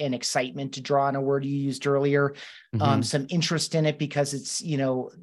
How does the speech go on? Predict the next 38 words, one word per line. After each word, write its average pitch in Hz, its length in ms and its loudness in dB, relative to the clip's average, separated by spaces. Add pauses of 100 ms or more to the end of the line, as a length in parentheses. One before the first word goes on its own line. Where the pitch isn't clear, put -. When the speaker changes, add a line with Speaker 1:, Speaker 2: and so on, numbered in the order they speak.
(220)
Speaker 1:
turning 160 400 2
on 143 180 4
the 139 100 2
developer 135 520 2
community 143 440 -2
is 135 120 -4
probably 139 260 -2
going 135 220 -2
to 131 100 0
enhance 131 480 -4
the 139 100 0
whole 131 300 -2
ecosystem 139 640 -4
in 135 140 0
general. 139 580 2 (400)
You're, 160 400 2
the 160 160 -2
company 165 460 0
is 147 120 0
taking 151 360 -2
a 139 80 2
role 135 560 2
in 147 340 2
the 143 140 4
rise 131 420 2
of 143 160 -2
that 139 220 2
market, 139 580 0 (260)
and 156 140 0
you 180 140 4
happen 208 340 0
to 190 80 4
be 180 160 0
at 165 120 -2
the 151 60 -2
center 226 460 4
of 135 140 6
it 143 200 2